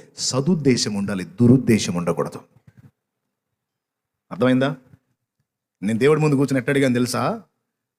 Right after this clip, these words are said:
తల నిండా అప్పులు పెట్టుకొని, "ప్రభువా, ఈ అప్పుల దెబ్బకి నేను పోవాల్సి వస్తుంది, పొద్దున్న లేచే సాయంత్రం దాకా.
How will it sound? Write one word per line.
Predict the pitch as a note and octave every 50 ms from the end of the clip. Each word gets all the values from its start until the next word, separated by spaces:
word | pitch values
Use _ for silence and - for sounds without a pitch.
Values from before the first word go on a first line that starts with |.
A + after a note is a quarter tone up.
| _ _ _ _ _
తల | - C3+ C#3
నిండా | D3 D3+ C#3 B2+
అప్పులు | B2 D3 C3+
పెట్టుకొని, | C3+ B2+ - - C3+ C3 D#3 A3 B3+ - - _ _ _ _ _ _ _ _ _ _ _ _ _ _ _ _ _ _ _ _ _ _ _ -
"ప్రభువా, | A#2+ A#2 A#2 C3+ A2 F#2 - - - _ _ _ _ _ _ _ _ _ _ _ _ _
ఈ | A#2+ A#2+
అప్పుల | A2+ A2+ - D#3+ C#3+
దెబ్బకి | C3+ C3 B2+ B2+ B2
నేను | B2 A#2
పోవాల్సి | A2+ A#2+ C3+ C3+ B2 A#2 B2
వస్తుంది, | G#2+ B2 A#2+ G#2+ G#2+ B2 C3+ B2+ B2 - A2+ - _ - _ - -
పొద్దున్న | A#2+ A#2 B2+ B2
లేచే | B2 B2+ B2 B2
సాయంత్రం | A2+ A#2+ A#2 A#2 A2+ A2+ A2
దాకా. | A2+ A2+ A2 -